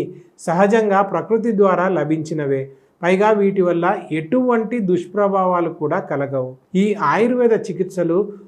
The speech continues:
సోరియాసిస్ను ఏ విధంగా తగ్గిస్తాయి అనే సందేహం మీకు ఇప్పటికే వచ్చి ఉండవచ్చు. అవి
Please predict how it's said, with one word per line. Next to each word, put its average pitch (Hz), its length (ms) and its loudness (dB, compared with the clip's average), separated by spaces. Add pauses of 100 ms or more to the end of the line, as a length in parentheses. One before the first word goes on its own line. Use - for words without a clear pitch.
సోరియాసిస్ను 190 920 4
ఏ 147 320 0
విధంగా 220 380 0
తగ్గిస్తాయి 196 680 -2
అనే 180 180 -4
సందేహం 165 520 -4 (440)
మీకు 185 220 4
ఇప్పటికే 185 480 2
వచ్చి 180 320 2
ఉండవచ్చు. 147 540 -2 (540)
అవి 180 180 2